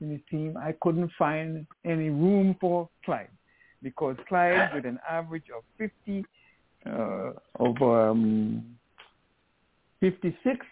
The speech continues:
point six six, and, uh, I said,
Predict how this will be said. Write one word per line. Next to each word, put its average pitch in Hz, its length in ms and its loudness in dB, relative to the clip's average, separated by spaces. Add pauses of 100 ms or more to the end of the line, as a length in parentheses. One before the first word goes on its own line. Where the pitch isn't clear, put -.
(120)
point 190 340 0
six 262 220 -6 (100)
six, - 220 -8 (920)
and, 135 340 -6
uh, 139 200 0
I 127 300 -6
said, 120 280 -2